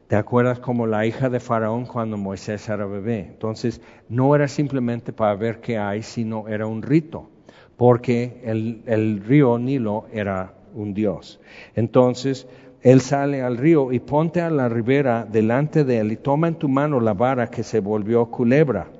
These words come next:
O sea, tienes que enseñarle también a Faraón como a un niño. Tienes que decir, "Esto es así, esto no se hace con el Dios de Israel". O sea, le tienes que enseñar así a Faraón porque nunca nadie le ha hablado así en su vida, nunca nadie le corrige.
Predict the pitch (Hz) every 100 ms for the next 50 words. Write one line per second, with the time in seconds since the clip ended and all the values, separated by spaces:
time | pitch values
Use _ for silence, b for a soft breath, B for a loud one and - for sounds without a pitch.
0 | B B B - 143 131 B B B 143
1 | 156 185 - 175 165 156 139 123 120 127
2 | 127 113 113 123 127 135 123 110 101 -
3 | 117 113 113 151 175 175 B B - 131
4 | 127 127 131 113 131 135 151 165 139 92
5 | 69 - - _ B B B 104 127 139
6 | 139 - 135 123 151 147 - 131 139 -
7 | - 196 214 123 123 139 123 139 107 -
8 | B B 123 127 127 175 180 123 117 117
9 | 127 - 165 185 233 180 - 123 113 113
10 | 113 120 123 135 117 123 120 98 B B
11 | 117 143 139 127 131 160 180 - 170 156
12 | 151 147 147 139 - 156 139 147 135 143
13 | 156 - 131 143 135 156 160 180 165 131
14 | 127 147 123 120 123 120 120 123 120 -
15 | 135 127 139 170 165 107 139 143 190 151
16 | 123 135 131 131 156 147 233 - 131